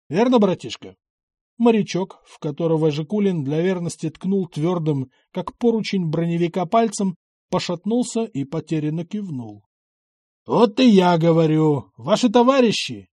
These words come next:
те же преступники, а потому социально близкими настоящим анархистам быть не могут».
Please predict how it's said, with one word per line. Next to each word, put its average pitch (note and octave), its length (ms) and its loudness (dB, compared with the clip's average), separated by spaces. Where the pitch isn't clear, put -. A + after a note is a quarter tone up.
те G#3 140 0
же F#3+ 140 4
преступники, E3 840 -4
а C3+ 120 -8
потому G3+ 540 4
социально A#3 580 2
близкими G#3+ 640 0
настоящим G3+ 800 0
анархистам A3 840 0
быть B3 280 0
не D#3+ 200 2
могут». F3+ 500 4